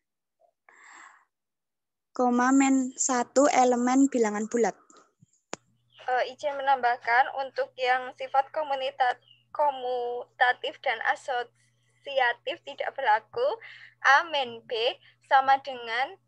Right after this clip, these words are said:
Speaker 2: tidak sama dengan B min A. Dalam kurung A min B, kurung
Speaker 1: Hmm.
Speaker 2: tutup, min C tidak sama dengan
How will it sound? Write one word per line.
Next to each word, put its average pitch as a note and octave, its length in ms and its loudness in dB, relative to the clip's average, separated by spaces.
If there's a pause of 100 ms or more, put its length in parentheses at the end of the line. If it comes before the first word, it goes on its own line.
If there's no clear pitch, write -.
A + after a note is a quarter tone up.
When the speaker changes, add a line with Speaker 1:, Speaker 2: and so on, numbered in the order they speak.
(340)
Speaker 2:
tidak C#4+ 400 2
sama C4+ 240 -2
dengan B3+ 480 -6
B C4 160 -4
min A#3 160 -10 (160)
A. G#3+ 400 2 (400)
Dalam A#3+ 320 -2
kurung B3 480 -4
A B3+ 240 -2
min B3 320 -8
B, C4+ 400 -2
kurung B3+ 320 -6
Speaker 1:
Hmm. A#3+ 80 -10
Speaker 2:
tutup, B3 400 -6
min A#3+ 320 -10
C C4+ 240 0
tidak C4+ 320 -8
sama A#3+ 240 -8
dengan A3 240 -10